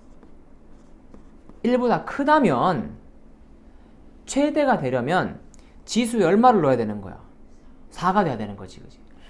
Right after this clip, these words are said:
즉 A의 사 제곱이 바로 최대값이 되는 거지. 지수 일, 밑이 일보다 크니까.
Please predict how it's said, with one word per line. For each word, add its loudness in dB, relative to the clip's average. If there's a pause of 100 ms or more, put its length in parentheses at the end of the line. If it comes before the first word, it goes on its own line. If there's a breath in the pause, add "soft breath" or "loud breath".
(180 soft breath)
즉 -6 (580 loud breath)
A의 2
사 -2
제곱이 4
바로 0
최대값이 -4
되는 -6
거지. -10 (200)
지수 -6
일, -6
밑이 -8
일보다 -4
크니까. -10